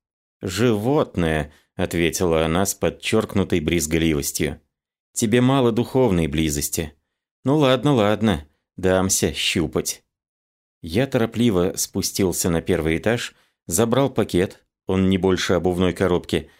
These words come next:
пробежал как мышь к трансформатору. Там в шкафчике упрятаны кафтан, кожаные штаны, сапоги, даже кираса. Хотя я же участвовал в косплеях,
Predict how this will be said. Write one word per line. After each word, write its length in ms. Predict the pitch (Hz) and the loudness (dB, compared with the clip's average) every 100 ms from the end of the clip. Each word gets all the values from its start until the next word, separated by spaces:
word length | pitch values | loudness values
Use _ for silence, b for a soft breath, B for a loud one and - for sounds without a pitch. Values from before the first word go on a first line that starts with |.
| b b | b b
пробежал 520 | - 110 117 101 156 156 | -4 0 2 2 2 2
как 240 | 147 127 | 0 2
мышь 440 | 110 123 - - _ | 2 2 -2 -8 _
к 100 | - | -8
трансформатору. 1040 | 104 113 110 - 104 85 76 78 73 - _ _ _ _ _ | -2 0 0 -2 0 0 0 -2 -2 -4 _ _ _ _ _
Там 260 | 82 98 107 | -4 -2 -2
в 100 | - | -8
шкафчике 720 | - 87 90 - - 82 73 b b _ | -2 -2 0 -4 -4 -4 -4 b b _
упрятаны 600 | 85 82 85 78 80 76 | -6 -2 -2 0 -2 -2
кафтан, 640 | 71 101 - 85 87 90 - _ _ _ | -2 -4 -2 -2 -2 -4 -10 _ _ _
кожаные 420 | 110 101 104 95 | -2 2 2 2
штаны, 520 | 82 - 85 78 107 | 0 -2 0 0 0
сапоги, 680 | - 117 - 85 73 92 101 | 0 -2 0 -2 0 -2 -4
даже 360 | - 85 80 87 | -4 -2 0 -2
кираса. 720 | - 101 104 73 - 82 - _ _ _ _ - | 0 2 2 0 -2 -4 -8 _ _ _ _ -4
Хотя 340 | 95 - 110 | -2 2 2
я 260 | 98 101 123 | 2 2 0
же 220 | 101 117 | 0 0
участвовал 680 | 120 127 131 113 - 120 113 | 0 2 2 0 2 2 2
в 80 | - | 0
косплеях, 800 | 117 - 139 147 90 69 - | -2 -2 0 2 2 0 -4